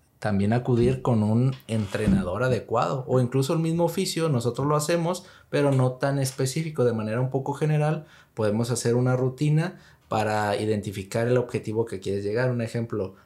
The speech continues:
lo que se maneja es resistencia, fuerza y potencia. Cada uno de ellos tiene un porcentaje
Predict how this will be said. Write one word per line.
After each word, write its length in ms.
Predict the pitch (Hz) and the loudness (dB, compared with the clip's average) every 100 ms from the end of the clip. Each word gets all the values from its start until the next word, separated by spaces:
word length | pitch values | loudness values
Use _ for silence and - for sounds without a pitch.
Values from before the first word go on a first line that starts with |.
| _ | _
lo 140 | 107 95 | -8 -6
que 100 | 98 | -4
se 80 | |
maneja 360 | 101 98 104 110 | -2 -2 -4 -6
es 200 | - - | -8 -8
resistencia, 800 | 104 95 92 - 127 147 127 147 | -8 -6 -8 -2 0 0 0 -2
fuerza 360 | - 113 - | -2 -4 -4
y 40 | 110 | -6
potencia. 640 | 104 101 147 151 - 95 | -8 -2 0 0 -2 -6
Cada 220 | 104 110 | -2 -2
uno 200 | 113 120 | 0 2
de 80 | 123 | 2
ellos 160 | 120 120 | 2 0
tiene 180 | 117 117 | -2 -2
un 100 | 117 | 0
porcentaje 800 | 123 123 135 131 156 156 185 | -2 0 0 2 0 0 -4